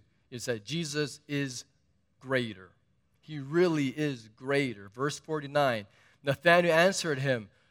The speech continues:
"Rabbi, you are the Son of God. You are the King of Israel." And so he's stunned. He, he's realizing here who Jesus really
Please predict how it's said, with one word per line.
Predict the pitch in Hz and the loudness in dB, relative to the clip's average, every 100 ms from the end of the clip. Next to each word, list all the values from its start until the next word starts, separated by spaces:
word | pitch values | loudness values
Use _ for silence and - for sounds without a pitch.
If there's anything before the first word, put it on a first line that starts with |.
| _ | _
"Rabbi, | 180 233 214 151 143 | 6 10 10 10 8
you | 156 240 | 6 6
are | 233 | 6
the | 160 | 6
Son | - 247 220 | 0 2 2
of | 185 | -2
God. | 139 233 269 214 | 8 8 10 6
You | 175 254 | 4 4
are | 240 | 4
the | 156 143 | 4 0
King | - 254 233 | -2 -4 -2
of | 208 185 | -6 -2
Israel." | 320 254 160 120 104 - _ _ - - | -4 -2 -6 -6 -8 -16 _ _ -20 -10
And | 180 | -8
so | - 190 | -4 -4
he's | - 254 269 - _ - | -2 0 0 -2 _ -8
stunned. | - - - - 147 233 285 165 120 113 - _ _ _ _ _ | -4 -2 -4 0 2 8 8 8 -4 -20 -20 _ _ _ _ _
He, | _ 202 180 - _ | _ -8 -6 -10 _
he's | - 208 151 | -10 -10 -10
realizing | 139 180 302 311 185 147 147 127 139 | -6 0 4 8 10 8 6 0 -8
here | 151 156 | -6 -6
who | 139 196 | -6 -10
Jesus | 147 127 233 226 170 156 - | -8 -2 -2 -2 -4 -6 -10
really | 139 170 214 160 139 | -6 4 4 4 -2